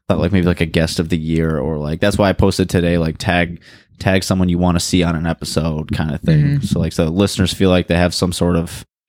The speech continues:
Speaker 1: say in the matter.
Speaker 2: Yeah.
Speaker 1: Really, they don't.
Speaker 2: Let's get,
Speaker 1: but
Speaker 2: like,
Speaker 1: no.
Speaker 2: you should, okay. I'll, I'll, uh,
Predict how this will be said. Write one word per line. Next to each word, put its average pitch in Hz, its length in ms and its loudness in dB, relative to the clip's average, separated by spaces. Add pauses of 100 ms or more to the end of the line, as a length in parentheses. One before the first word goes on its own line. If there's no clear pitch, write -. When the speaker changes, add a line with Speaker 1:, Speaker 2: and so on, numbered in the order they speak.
(480)
Speaker 1:
say 92 360 0
in 95 100 2
the 92 60 2
matter. 95 400 4 (180)
Speaker 2:
Yeah. 73 400 -6
Speaker 1:
Really, 98 300 0
they 67 220 -4 (200)
don't. 87 380 2
Speaker 2:
Let's - 160 0
get, 175 220 2
Speaker 1:
but - 60 -4
Speaker 2:
like, 165 200 -2
Speaker 1:
no. 82 180 -6 (840)
Speaker 2:
you 143 160 -6
should, - 140 -2
okay. 120 460 -6
I'll, 131 380 2
I'll, 127 280 2
uh, 127 500 2